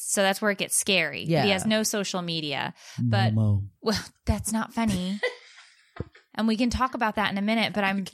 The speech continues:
Speaker 2: Okay.
Speaker 1: v-, I'm, I am scarred from
Speaker 2: Oh my
Speaker 1: this.
Speaker 2: gosh.
Speaker 1: But yes.
Speaker 2: Okay, so then on the, do you limit screen time?
Speaker 1: Yes. Two hours a day for the older one, one hour a day for the little ones.
Speaker 2: Really? Good
Speaker 1: Yep.
Speaker 2: for you.
Speaker 1: Yeah.
Speaker 2: I,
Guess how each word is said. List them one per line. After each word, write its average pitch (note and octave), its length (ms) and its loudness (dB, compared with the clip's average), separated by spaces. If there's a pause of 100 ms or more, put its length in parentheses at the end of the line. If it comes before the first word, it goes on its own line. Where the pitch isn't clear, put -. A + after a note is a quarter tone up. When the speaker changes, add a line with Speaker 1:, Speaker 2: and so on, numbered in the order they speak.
Speaker 2:
Okay. - 100 -2 (280)
Speaker 1:
v-, G3 200 -2
I'm, G3+ 360 -2 (240)
I G3+ 140 2
am G3 160 0 (320)
scarred G3 640 0 (140)
from F3+ 220 2
Speaker 2:
Oh - 20 2
my D3+ 220 2
Speaker 1:
this. D#3 100 -6
Speaker 2:
gosh. C3+ 640 0 (140)
Speaker 1:
But G3+ 160 0
yes. E3+ 560 -2 (100)
Speaker 2:
Okay, E3+ 260 2
so F#3+ 180 2
then E3+ 180 2
on E3 160 4
the, D#3+ 160 -2
do D#3+ 160 0
you F3 100 4
limit D#3+ 360 2
screen F3+ 340 0
time? D3 320 0
Speaker 1:
Yes. F#3+ 540 -2 (1120)
Two A#3+ 160 0
hours G#3+ 400 2
a G#3 60 -4
day G#3 580 2
for G#3 120 -2
the F#3+ 140 -2
older G3+ 340 -2
one, G3+ 220 0
one F#3+ 140 -2
hour F3+ 260 -2
a F3+ 80 -4
day F3+ 240 -2
for F#3 140 -6
the F3+ 120 -2
little E3+ 220 -2
ones. D#3 400 -8
Speaker 2:
Really? A#3+ 300 2 (100)
Good D4 120 0
Speaker 1:
Yep. F#3+ 100 -6
Speaker 2:
for F#3 80 2
you. B2+ 640 -2
Speaker 1:
Yeah. C#3+ 60 -2
Speaker 2:
I, F3+ 340 -2